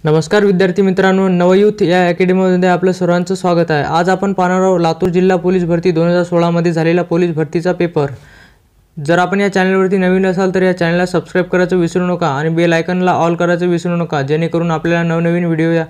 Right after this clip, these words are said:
या चॅनलवरती पाहायला मिळेल. चला तर मग व्हिडिओला वेळ न का-, करता आपण या व्हिडिओला सुरुवात करूया. प्रश्न आहे, नामानंतर येणारे विशेषण म्हणजे टिंबटिंब.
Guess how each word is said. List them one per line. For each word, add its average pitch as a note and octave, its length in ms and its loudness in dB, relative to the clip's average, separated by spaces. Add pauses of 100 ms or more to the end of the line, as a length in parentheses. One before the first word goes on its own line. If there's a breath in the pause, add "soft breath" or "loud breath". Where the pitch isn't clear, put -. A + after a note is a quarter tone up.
(320 loud breath)
या E3+ 100 0
चॅनलवरती E3 500 0
पाहायला E3+ 360 0
मिळेल. C#3 300 -2
चला D#3 240 -2
तर F#3 140 -2
मग G3 140 -2
व्हिडिओला F3+ 360 2
वेळ F3+ 220 0
न F3+ 120 0
का-, E3 200 -2
करता E3 260 -2
आपण E3 180 -2
या F3 100 0
व्हिडिओला E3 300 -2
सुरुवात E3+ 300 -2 (100)
करूया. C3+ 300 0 (680 soft breath)
प्रश्न D#3+ 220 -2
आहे, G3 180 2
नामानंतर G3 560 0
येणारे G3+ 300 2
विशेषण F#3+ 400 0
म्हणजे F#3 300 0
टिंबटिंब. F3 520 0